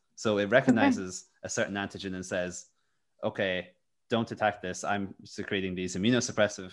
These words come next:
Speaker 1: things, so you can't attack anything near this." So it
Speaker 2: Mm.
Speaker 1: actually recruits your immune system to be on its side in a way. It takes the regulatory parts of your immune system and surrounds itself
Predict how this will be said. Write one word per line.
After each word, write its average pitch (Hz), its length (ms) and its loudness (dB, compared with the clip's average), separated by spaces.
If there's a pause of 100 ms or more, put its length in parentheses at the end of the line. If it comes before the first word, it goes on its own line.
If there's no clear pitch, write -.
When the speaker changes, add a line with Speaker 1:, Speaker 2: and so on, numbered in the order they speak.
(180)
Speaker 1:
things, 92 220 -8
so - 60 -12 (120)
you 101 160 -4
can't 101 220 -8
attack 95 200 -4 (100)
anything 95 340 -10
near 87 120 -6 (100)
this." 80 120 -12 (720)
So 226 120 12
it 151 40 12
Speaker 2:
Mm. 117 80 8
Speaker 1:
actually 135 280 -2
recruits 131 340 2
your 107 120 6
immune 104 160 2 (100)
system 95 260 -8 (1080)
to 101 120 -16
be 113 120 4
on 101 120 0
its - 120 -12 (100)
side 95 300 0 (100)
in 92 60 -8
a 87 160 -8
way. 85 120 -4 (540)
It - 60 -10 (100)
takes 113 200 -2
the 101 180 -2
regulatory 117 420 8 (100)
parts 95 180 6
of 92 100 -4
your 95 140 2
immune 95 160 0 (100)
system 92 240 -6 (340)
and 104 120 -4
surrounds 113 460 0
itself 90 260 -6